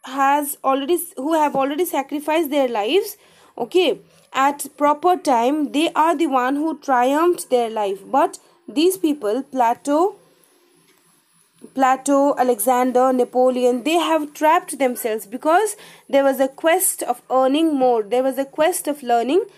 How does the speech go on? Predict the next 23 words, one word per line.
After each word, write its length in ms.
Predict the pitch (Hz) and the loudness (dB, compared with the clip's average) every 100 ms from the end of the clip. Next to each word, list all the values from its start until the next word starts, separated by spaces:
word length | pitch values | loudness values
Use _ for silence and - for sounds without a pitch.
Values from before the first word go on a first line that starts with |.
| _ - | _ -6
more. 300 | 220 190 - _ - | -2 -2 -4 _ -14
Okay. 240 | 190 359 427 _ _ _ - _ _ _ _ | -4 -4 -4 _ _ _ -20 _ _ _ _
So 220 | - - 220 | -10 -6 -4
let 240 | 226 226 | -4 -2
us 220 | 277 - | -2 -2
find 360 | - 233 233 233 | -4 -4 -2 0
out. 180 | 311 - 494 - - _ _ _ _ _ _ _ _ _ - - _ - - - _ _ _ _ _ | 0 -2 -10 -14 -20 _ _ _ _ _ _ _ _ _ -20 -20 _ -20 -20 -20 _ _ _ _ _
Thank 280 | - 269 269 | -2 0 2
you, 80 | 330 | 2
everyone. 440 | 302 294 294 294 392 - - - - | 2 2 4 2 0 -4 -20 -20 -2
By 160 | 233 240 | 0 2
this, 300 | 202 240 262 | 2 2 0
we 120 | 277 | 0
have 180 | 262 247 | 0 0
completed 520 | 240 226 240 254 247 | -4 -2 -2 0 2
our 260 | 226 254 480 - _ _ _ _ _ _ _ _ _ _ _ _ _ | 4 2 2 -4 _ _ _ _ _ _ _ _ _ _ _ _ _
work, 480 | 247 302 392 392 - - _ - | 2 4 2 -4 -16 -18 _ -8
entire 420 | 240 285 294 320 | 0 2 2 2
work 260 | 262 247 | 0 0
of 180 | 330 320 | -4 -6
P 140 | 247 214 | -8 -4
B 140 | 285 | -4
Shelley. 460 | 285 214 175 170 | -2 -4 -6 -8